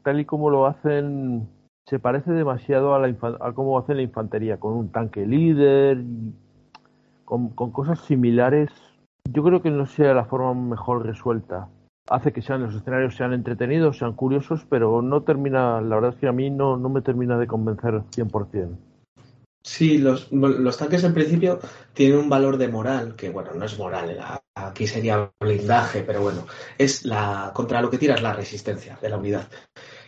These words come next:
Speaker 2: que es, eh, va como al contrario de la, de la infantería. Es muy duro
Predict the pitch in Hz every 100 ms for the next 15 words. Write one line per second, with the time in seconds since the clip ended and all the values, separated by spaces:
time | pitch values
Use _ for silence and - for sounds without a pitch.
0 | _ 123 127 - - - - 123 120 117
1 | 117 127 143 156 147 143 131 131 135 143
2 | 135 117 107 104 101 98 110 107 104 110
3 | 110 113 101 - - 156 170 175 175 139
4 | 104 -